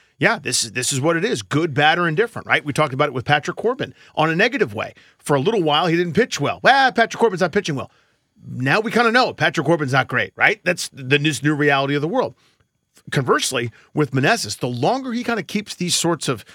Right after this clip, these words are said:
streaks going, it's not just about the hot. We talk about this all the time on this podcast. The way to get great numbers is to limit the valleys. The way to get great counting stats at the end of the year is when everyone else is going two for thirty-six, you're, you know,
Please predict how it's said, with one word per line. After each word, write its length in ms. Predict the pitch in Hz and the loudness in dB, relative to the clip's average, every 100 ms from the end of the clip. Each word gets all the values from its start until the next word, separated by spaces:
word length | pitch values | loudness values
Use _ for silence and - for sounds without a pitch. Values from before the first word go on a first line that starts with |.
| - - | -20 -12
streaks 340 | - 175 180 | -2 0 0
going, 320 | - 156 107 | -2 -2 -4
it's 80 | 110 | 0
not 140 | 262 285 | 0 0
just 180 | 262 | -2
about 200 | 196 170 | -2 -2
the 60 | 113 | -2
hot. 300 | 127 160 113 | -2 0 -2
We 60 | 117 | -2
talk 200 | 185 147 | -2 0
about 140 | 147 | -4
this 100 | 117 | -2
all 100 | 143 | -2
the 60 | 117 | 0
time 220 | 156 196 | -2 -2
on 60 | |
this 120 | 117 - | -4 0
podcast. 420 | 175 - 110 - - - _ - | 0 0 -4 -8 -20 -20 _ -4
The 100 | 147 | -2
way 320 | 135 151 269 | 2 4 4
to 80 | 285 | 2
get 260 | 131 185 - | -2 -2 0
great 280 | 165 170 | 0 0
numbers 600 | 123 147 123 101 - - - _ _ - | 0 0 -2 -10 -12 -12 -14 _ _ -2
is 200 | 160 - | -2 0
to 120 | 156 | 0
limit 380 | 127 160 170 - | 2 0 0 0
the 80 | |
valleys. 560 | 127 123 113 - - - _ _ - | 0 2 0 -4 -10 -10 _ _ -2
The 60 | |
way 140 | 135 226 | 4 4
to 80 | 254 | 4
get 300 | 196 214 - 120 | 2 0 -2 -8
great 360 | 131 180 196 | 0 0 0
counting 340 | - 190 185 175 | -2 -2 0 -2
stats 340 | - 156 156 | 2 2 0
at 80 | 113 | -2
the 80 | 143 | -2
end 120 | 165 | -2
of 40 | |
the 80 | 131 | -2
year 300 | 143 160 143 | 0 0 0
is 180 | 135 113 | 0 -4
when 140 | 110 | 0
everyone 260 | 151 214 190 | 0 0 0
else 200 | 190 - | -2 -4
is 80 | 127 | -4
going 240 | 143 123 | -4 -4
two 200 | - 202 | -4 -4
for 140 | 165 143 | -4 -4
thirty-six, 640 | 170 139 - 208 - - - - - | -2 -2 -2 -4 -4 -10 -14 -20 -6
you're, 540 | 143 196 202 196 165 - _ _ _ _ - | 0 2 2 2 -2 -8 _ _ _ _ -4
you 140 | 185 | -2
know, 240 | 127 123 | 0 -4